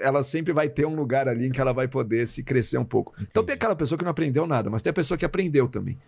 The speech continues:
Speaker 1: Que foi, e daí não importa tanto se ela foi
Speaker 2: E não é,
Speaker 1: um
Speaker 2: não tem
Speaker 1: cristão
Speaker 2: problema, é, não tem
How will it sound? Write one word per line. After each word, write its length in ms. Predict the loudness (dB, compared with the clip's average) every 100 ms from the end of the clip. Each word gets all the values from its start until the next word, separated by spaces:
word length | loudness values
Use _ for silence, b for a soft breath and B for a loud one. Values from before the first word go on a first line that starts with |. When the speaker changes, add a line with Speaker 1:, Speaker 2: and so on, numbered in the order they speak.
| b b b -4
Speaker 1:
Que 100 | -2
foi, 260 | 2 2 2
e 60 |
daí 140 | 0 0
não 80 |
importa 380 | -2 0 0 0
tanto 200 | -2 -2
se 60 | 2
ela 120 | 0
foi 380 | 2 0 2 -2 B B
Speaker 2:
E 80 | -2
não 120 | 0
é, 60 |
Speaker 1:
um 60 | 0
Speaker 2:
não 100 | 0
tem 80 | 0
Speaker 1:
cristão 400 | 0 0 0 0
Speaker 2:
problema, 240 | 0 0
é, 40 | 2
não 40 |
tem 140 | 0